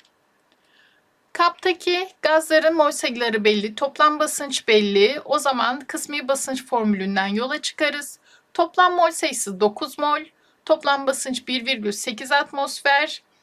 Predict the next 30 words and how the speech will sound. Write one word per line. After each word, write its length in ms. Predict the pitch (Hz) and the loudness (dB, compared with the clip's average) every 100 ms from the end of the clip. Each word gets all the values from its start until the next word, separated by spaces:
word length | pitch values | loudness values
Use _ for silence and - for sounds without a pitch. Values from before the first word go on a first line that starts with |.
| _ _ _ 349 | _ _ _ -4
Dikkat 280 | 339 339 | -2 0
edersek 720 | 339 330 320 320 330 320 - _ - | 2 4 2 2 -2 -2 -6 _ -2
karbondioksitin 840 | 294 285 311 311 320 - - 311 | 0 2 0 -2 -2 -4 -8 2
mol 200 | 294 311 | 4 4
sayısı 640 | - 311 277 262 311 311 | 2 0 0 -4 -4 -4
üçte 420 | 311 262 - 302 247 | -4 -4 0 0 0
biri 260 | 247 262 | -4 -4
toplam 480 | - 214 - 233 196 - _ _ | -2 -2 0 0 0 -8 _ _
mol 140 | 220 226 | -4 -2
sayısının. 720 | 220 214 208 240 226 262 311 | 0 0 0 -4 -4 -4 -2
Dolayısıyla 680 | 285 302 302 - 240 220 208 | 0 0 0 -4 -2 0 0
basıncı 480 | 277 - 269 247 220 | -2 -2 -4 -2 0
da 120 | 269 | 0
üçte 440 | - - - 254 | 0 -6 -2 -2
biri 160 | 220 208 | 0 4
olacaktır. 880 | 202 202 196 226 214 - 285 285 - - _ | 4 2 0 -2 -4 0 0 0 -8 -20 _
Sıfır 420 | - - - 262 220 | -6 -4 0 0 0
virgül 420 | 208 262 294 302 - | -4 -2 -4 -4 0
altı 280 | 240 233 269 | 2 2 -2
atmosfer 540 | 220 214 202 - 185 | -4 -4 -4 -4 -6
olarak 640 | 180 262 269 277 320 - - - | -4 0 2 2 -2 -8 -14 -6
buluruz. 520 | 226 208 - - - _ _ - - - - | -2 -2 -4 -16 -20 _ _ -20 -20 -20 -10
Şekildeki 500 | - 330 339 330 330 | -4 -2 0 -2 0
potasyum 540 | 320 320 302 - 269 | 0 2 0 -2 -10
klorat 540 | 262 269 247 240 302 - | -10 -2 2 2 0 -2
ısıtılarak 760 | - - - 262 226 208 - | -8 -8 -6 -2 0 0 -4
açığa 320 | - - 262 | -8 0 0
çıkan 400 | 262 - 233 208 | 0 -2 -2 -2
oksijen 500 | 214 - 269 269 254 | -6 -8 -4 -2 -2
gazı 420 | 240 214 240 320 | -2 -2 -2 -2